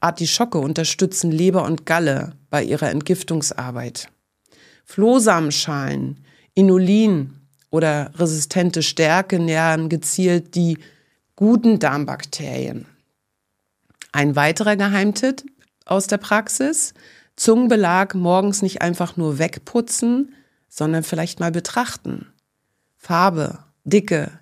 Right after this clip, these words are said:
Lage sagen oft viel über den Zustand der Verdauung aus. Ein gelblicher Belag in der Mitte deutet häufig auf eine Störung im Magen-Darm-Trakt hin. Ein weißlicher auf Pilzbelastung.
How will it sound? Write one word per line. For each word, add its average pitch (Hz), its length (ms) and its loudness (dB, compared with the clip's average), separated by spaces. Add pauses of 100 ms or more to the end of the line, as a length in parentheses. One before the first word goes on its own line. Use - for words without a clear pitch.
Lage 160 720 0 (260)
sagen 165 360 0
oft - 340 -2
viel 247 240 2
über 190 160 0
den 170 160 0
Zustand 175 500 -4
der 165 80 -2
Verdauung 160 520 -4
aus. 139 480 -4 (920)
Ein 156 160 0
gelblicher 175 540 0
Belag 190 420 2
in 165 120 -2
der 156 100 0
Mitte 185 320 2
deutet 165 540 -2
häufig 175 340 0
auf 170 100 -8
eine 165 200 0
Störung 165 500 -4
im 170 100 -2
Magen-Darm-Trakt 151 1000 -4
hin. - 320 -8 (540)
Ein 147 240 -4
weißlicher 226 920 0 (340)
auf 151 300 -4
Pilzbelastung. - 1040 -2